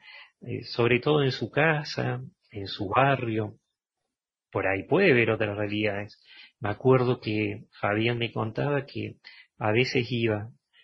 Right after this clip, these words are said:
no solo a su casa, sino a la casa de sus padres, y, y cerca de la casa de sus padres, eh, había una canchita, un terreno que era un terreno donde utilizaban ellos para jugar, lo utilizaban para jugar al fútbol.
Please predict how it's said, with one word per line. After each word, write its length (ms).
no 140
solo 280
a 40
su 160
casa, 300
sino 300
a 40
la 120
casa 260
de 100
sus 220
padres, 640
y, 680
y 120
cerca 400
de 120
la 120
casa 320
de 100
sus 220
padres, 680
eh, 360
había 280
una 160
canchita, 840
un 220
terreno 460
que 120
era 300
un 320
terreno 400
donde 320
utilizaban 960
ellos 300
para 280
jugar, 520
lo 80
utilizaban 580
para 180
jugar 340
al 100
fútbol. 480